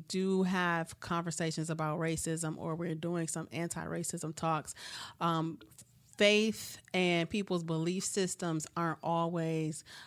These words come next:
um, really engaged in that. And I really believe that we have to get at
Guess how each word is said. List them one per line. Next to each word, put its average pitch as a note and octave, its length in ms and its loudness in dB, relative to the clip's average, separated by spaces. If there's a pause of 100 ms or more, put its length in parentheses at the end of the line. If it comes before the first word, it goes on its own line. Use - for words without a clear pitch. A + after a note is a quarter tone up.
(120)
um, D#3+ 140 2
really D#3+ 300 2
engaged D#3 760 0
in D#3 120 0
that. E2+ 300 -4
And D#3+ 140 0
I D#3+ 160 0
really E3+ 460 0 (420)
believe D#3+ 480 2
that D#3 240 0 (260)
we F3 240 0
have D#3+ 380 2
to D#3+ 100 -4
get D#3+ 220 0
at D#3 300 -2